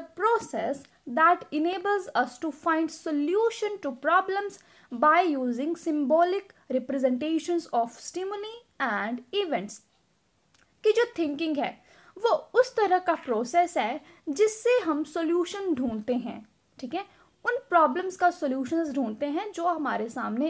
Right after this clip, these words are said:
आती हैं। By using symbolic representation of stimuli and events, कि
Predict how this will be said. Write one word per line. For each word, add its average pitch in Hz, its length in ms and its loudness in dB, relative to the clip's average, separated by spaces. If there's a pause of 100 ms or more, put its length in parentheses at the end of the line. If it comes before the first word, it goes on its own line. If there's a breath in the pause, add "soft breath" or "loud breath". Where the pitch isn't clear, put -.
आती 220 300 -8
हैं। 196 200 -10 (500 soft breath)
By 302 260 6
using 403 440 0
symbolic 320 680 4
representation 262 840 -4
of 240 220 0
stimuli 359 500 -4 (140)
and 214 300 -6 (140)
events, 262 360 -2 (360 soft breath)
कि 480 80 8